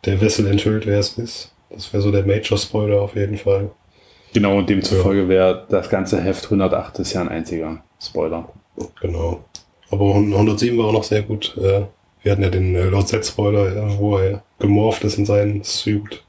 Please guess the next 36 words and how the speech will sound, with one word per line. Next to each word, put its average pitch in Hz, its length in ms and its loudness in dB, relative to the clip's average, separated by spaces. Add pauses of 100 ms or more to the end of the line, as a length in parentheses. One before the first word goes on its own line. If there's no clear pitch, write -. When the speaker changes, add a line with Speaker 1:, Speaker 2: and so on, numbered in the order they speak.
(760)
Speaker 1:
Geht 113 140 0
auf 107 120 -2
jeden 101 120 2
Fall 104 80 4
ganz 101 180 2
gut - 140 -6
steil 95 240 0
in 92 160 -2
hundertsieben. 90 520 -6 (280)
Speaker 2:
Genau, 113 260 2
das 113 160 2
haben 123 100 4
wir 123 80 0
auch 117 180 -2
noch 131 120 2
nicht 123 200 0
richtig 123 340 0
ausgesprochen. 127 720 0
Das 117 160 0
haben 120 100 2
wir, 127 300 0
äh, 69 280 -10
nur 117 220 2
so 120 140 4
angeteased. 139 880 0 (540)
Ähm, 107 180 2
Speaker 1:
Stimmt. 107 400 2 (180)
Ja, 98 220 0
war 98 80 2
ein 98 80 0
Spoiler 95 360 -2
jetzt. 87 180 -2 (480)
<laughs> - 500 -16
Speaker 2:
deswegen, 127 480 2
Leute, 113 480 2
jetzt, - 540 -4